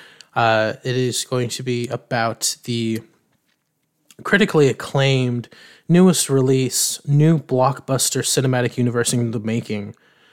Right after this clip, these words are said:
the Mario movie. Uh, it, I think it's actually called the Super Mario Bros. Movie.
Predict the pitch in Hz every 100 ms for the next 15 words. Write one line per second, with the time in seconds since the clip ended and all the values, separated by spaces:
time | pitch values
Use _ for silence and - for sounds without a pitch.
0 | _ _ _ _ _ - 123 113 117 135
1 | 101 98 - 131 131 - _ _ _ _
2 | _ _ _ _ - - 120 110 101 98
3 | - 131 - 139 - 143 107 - - -
4 | - 135 - - 135 165 160 165 180 180
5 | 170 185 - 190 196